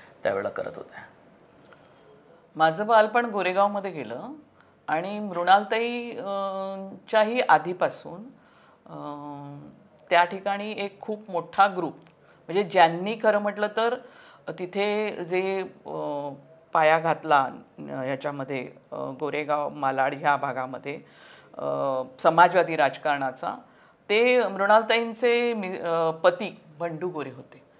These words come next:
Speaker 2: आणि त्यांचं, त्यांची तिथे खूप मोठी team होती. म्हणजे हे सर्व लोहियावादी, अ, समाजवादी पक्षाचे,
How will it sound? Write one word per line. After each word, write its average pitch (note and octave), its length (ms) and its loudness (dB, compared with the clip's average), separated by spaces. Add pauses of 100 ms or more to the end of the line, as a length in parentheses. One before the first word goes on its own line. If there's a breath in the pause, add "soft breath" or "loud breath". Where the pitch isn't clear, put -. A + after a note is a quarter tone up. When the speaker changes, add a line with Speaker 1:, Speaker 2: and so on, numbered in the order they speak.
(280 soft breath)
Speaker 2:
आणि D#3 160 -4 (120)
त्यांचं, F3 360 4
त्यांची F#3+ 420 0
तिथे B3+ 380 -2
खूप A3+ 240 -10
मोठी A3+ 240 -6
team F#3+ 240 -10
होती. C3 240 -10
म्हणजे C3+ 180 -12
हे F3+ 220 -8
सर्व F#3+ 320 -4
लोहियावादी, F3+ 720 -6 (440 soft breath)
अ, - 100 -12 (1000)
समाजवादी D#3+ 560 0
पक्षाचे, D#3+ 800 -6